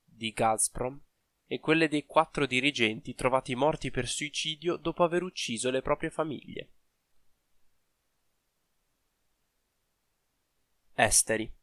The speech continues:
Francia. Allarme punture a tradimento. Si chiama needle spiking, avvelenamento da ago,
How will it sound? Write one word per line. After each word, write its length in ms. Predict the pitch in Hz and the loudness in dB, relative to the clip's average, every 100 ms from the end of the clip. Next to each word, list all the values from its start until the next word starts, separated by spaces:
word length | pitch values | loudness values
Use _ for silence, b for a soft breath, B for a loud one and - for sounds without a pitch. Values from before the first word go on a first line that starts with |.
| _ _ _ - | _ _ _ -20
Francia. 640 | - - 127 110 - 120 - - - | -6 4 6 6 -4 -10 -10 -12 0
Allarme 560 | 123 127 139 165 170 | 2 8 8 8 4
punture 640 | 156 156 151 - 170 175 185 | 0 -2 -6 -6 0 2 2
a 140 | - | 2
tradimento. 800 | 160 175 170 151 107 - - 120 - _ _ _ - | 2 0 0 -2 -4 -8 -12 -10 -12 _ _ _ -2
Si 200 | - 135 | -2 4
chiama 320 | 160 160 151 | 6 8 6
needle 420 | 143 165 170 175 | 4 0 2 2
spiking, 640 | - - 110 113 - 131 - - | 2 2 0 0 -8 -12 -12 -4
avvelenamento 800 | - 123 123 131 139 143 165 160 | 2 4 4 4 4 4 2 0
da 280 | 147 135 107 | 0 2 0
ago, 320 | 107 117 110 | -2 -8 -12